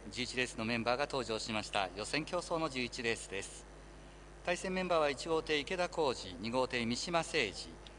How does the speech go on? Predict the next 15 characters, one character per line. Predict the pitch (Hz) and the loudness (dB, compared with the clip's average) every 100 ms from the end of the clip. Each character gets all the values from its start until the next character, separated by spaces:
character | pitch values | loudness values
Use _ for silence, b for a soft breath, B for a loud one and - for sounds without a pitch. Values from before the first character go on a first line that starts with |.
| - | -10
三 | - 156 | 0 4
号 | 147 143 | 6 6
艇 | 131 | 4
吉 | 131 - - | 4 2 2
川 | 190 160 | 6 6
義 | 113 - | 6 0
嗣、 | - 110 85 - - - - | -4 -4 -4 -12 -16 -16 -2
四 | 127 139 | 2 4
号 | 131 | 4
艇 | 123 120 | 4 4
浜 | 143 175 | 4 4
野 | 196 | 6
谷 | 156 113 | 4 4
健 | 131 113 80 | 4 2 0
吾、 | 85 | -8